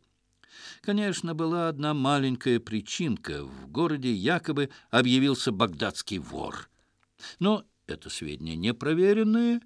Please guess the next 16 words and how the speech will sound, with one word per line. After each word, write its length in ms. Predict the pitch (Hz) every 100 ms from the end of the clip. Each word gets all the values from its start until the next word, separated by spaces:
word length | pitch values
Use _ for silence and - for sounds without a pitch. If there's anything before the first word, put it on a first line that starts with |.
| - - -
и 80 |
уж 200 | 107 -
в 100 | 107
любом 400 | 110 98 117 98
случае 760 | - 123 139 202 - 190 185 180
ни 140 | 147 131
один 500 | 127 110 135 131 104
вор 320 | 107 185 185
еще 320 | 170 - 151
не 120 | 135
сошел 420 | - - - 220
с 140 | 196 -
ума 200 | 156 185
настолько, 580 | 127 - - 220 214 165
чтобы 320 | - 143 139
грабить 720 | 76 101 143 202 190 185 -